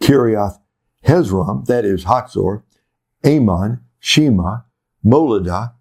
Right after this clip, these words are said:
Hatzor Gadah, Heshmon, Beth Pelet, Hazar Shual,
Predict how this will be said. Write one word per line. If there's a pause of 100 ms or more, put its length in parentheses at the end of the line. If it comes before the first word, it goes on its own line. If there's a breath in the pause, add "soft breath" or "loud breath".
(180)
Hatzor
Gadah, (240)
Heshmon, (340)
Beth (200)
Pelet, (960)
Hazar
Shual,